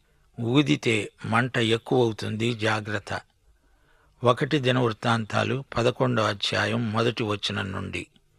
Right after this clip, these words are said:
అప్పుడు ఇశ్రాయేలీయులందరూ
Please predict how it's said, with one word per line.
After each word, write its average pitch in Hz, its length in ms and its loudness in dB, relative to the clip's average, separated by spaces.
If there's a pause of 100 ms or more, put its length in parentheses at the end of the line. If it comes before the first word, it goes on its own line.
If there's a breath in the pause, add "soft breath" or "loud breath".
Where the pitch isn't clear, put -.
(500)
అప్పుడు 113 420 0 (460)
ఇశ్రాయేలీయులందరూ 123 1300 2